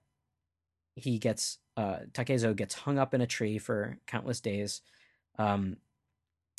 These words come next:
you know, uh, the, the thing that you gotta know about Takezo is that he's a very rambunctious, rowdy character. And, um, while he's up there in the tree, he has a heart-to-heart talk with, with the priest, um, who says, "Tomorrow I'm going to behead you."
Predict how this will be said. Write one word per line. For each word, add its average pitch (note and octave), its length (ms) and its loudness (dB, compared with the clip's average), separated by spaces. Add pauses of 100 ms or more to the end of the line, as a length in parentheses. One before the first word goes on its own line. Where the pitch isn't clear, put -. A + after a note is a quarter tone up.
(440)
you B2+ 100 4
know, A2 160 4
uh, G2+ 220 0 (500)
the, A#2 260 0
the A2+ 220 2
thing C#3+ 280 0
that B2+ 120 0
you A2+ 140 -2
gotta A2 240 2
know A2 100 0
about G#2 180 -2
Takezo G#2 440 -2
is G2 100 -2
that G2 200 -4
he's G2+ 160 -6
a G2 40 -4
very G#2 400 0 (240)
rambunctious, G2+ 640 -4
rowdy G2 240 -4
character. - 520 -8 (720)
And, G#2+ 340 0
um, G2 320 0 (160)
while A#2 220 4
he's B2 240 2
up A2+ 140 2
there A2+ 120 4
in G#2 80 4
the G2 80 2
tree, A2+ 320 2
he A2+ 120 -2
has G#2+ 140 2
a A#2 60 2
heart-to-heart G2+ 480 -2
talk F#2+ 340 -6
with, F#2 320 -10
with - 180 -10
the - 60 -12
priest, - 460 -6 (800)
um, G2 180 -2
who G2 60 -2
says, G2 240 -4
"Tomorrow G#2 240 0
I'm G2+ 80 2
going G2 200 0
to F#2 60 -2
behead G#2 360 2
you." G2 260 2